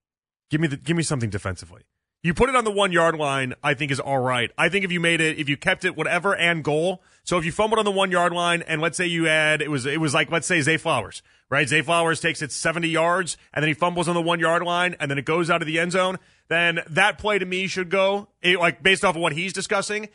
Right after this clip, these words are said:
it, we, he would have it go on the one-yard line. It would be first and goal and you start it up. It's like, well, all right, you just gave him a touchdown then.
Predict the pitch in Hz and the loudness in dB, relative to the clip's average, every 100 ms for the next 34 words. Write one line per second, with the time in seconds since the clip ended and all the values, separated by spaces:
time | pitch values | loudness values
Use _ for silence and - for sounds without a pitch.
0 | _ - 170 170 170 185 175 131 190 196 | _ -6 -2 0 0 0 -2 2 2 2
1 | 175 190 180 151 143 202 196 185 175 175 | 0 0 0 0 -2 0 2 2 0 -2
2 | 170 170 _ - 156 151 151 - 196 - | -4 -6 _ -6 -4 -2 -4 0 -2 -2
3 | 190 170 175 175 151 - 170 185 240 202 | -2 0 2 0 -2 0 0 2 0 0
4 | 202 196 208 202 190 185 - 202 190 185 | -2 2 2 2 0 -6 -2 -2 -2 -2
5 | 196 180 131 104 85 | -2 -2 -4 -4 -10